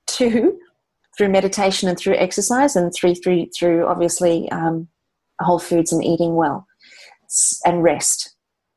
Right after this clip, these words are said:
Number one, the hardest thing, though, is to not draw on your willpower when you don't like the circumstances that you're in. So, um, for, for our listener, you're gonna have to rest.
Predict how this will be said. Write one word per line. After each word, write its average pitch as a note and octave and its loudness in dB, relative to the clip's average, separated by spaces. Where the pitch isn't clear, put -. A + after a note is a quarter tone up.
Number F3 0
one, F3+ 2
the E3 0
hardest F3 0
thing, F3+ 0
though, F3 0
is A#3 2
to E3 -2
not E3+ 0
draw F3 0
on F3 -6
your E3+ -2
willpower E3 0
when F3+ 0
you E3 4
don't D#3+ -2
like D3+ 0
the D3+ -4
circumstances D3 -2
that - -14
you're - -6
in. - -12
So, E3+ 0
um, E3 -2
for, E3+ 0
for E3+ 0
our E3+ 0
listener, F3 -2
you're E3 -2
gonna F3+ 0
have E3 -4
to D3 2
rest. - -4